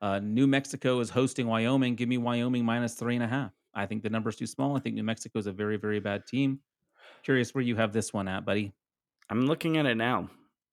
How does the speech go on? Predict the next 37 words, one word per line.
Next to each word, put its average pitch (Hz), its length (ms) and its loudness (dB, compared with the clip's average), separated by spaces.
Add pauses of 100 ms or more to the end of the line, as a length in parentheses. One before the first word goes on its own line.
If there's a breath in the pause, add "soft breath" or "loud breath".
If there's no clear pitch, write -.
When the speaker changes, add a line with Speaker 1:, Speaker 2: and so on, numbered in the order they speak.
Speaker 1:
Wyoming 135 680 4
minus 117 340 -2
three 117 180 -4
and 107 80 -4
a 98 40 -8
half 107 240 -6 (260)
at 104 280 -6 (320)
New 113 100 -6
Mexico. - 420 -16 (220)
Speaker 2:
I 98 60 -6
have 135 220 0
it 143 80 0
as 131 100 0
a 120 60 -2
pass, - 480 -6 (1040)
Speaker 1:
Okay. 104 80 -8
Speaker 2:
but 117 560 4 (440)
I 98 100 -2
have 101 100 4
Speaker 1:
I - 40 8
am 123 140 8
Speaker 2:
a 104 40 6
Speaker 1:
getting 139 200 8
plus 135 260 2
a 123 60 6
hundred 123 300 2
on 98 140 -2
it. 107 140 -6 (340 loud breath)
<laughs> 180 280 8
Speaker 2:
Ooh. 113 480 6 (1900 loud breath)
I 107 40 2
don't 117 300 4
have 95 180 -4
it - 60 -8
as 101 80 -10
a 95 40 -12
pass. - 420 -8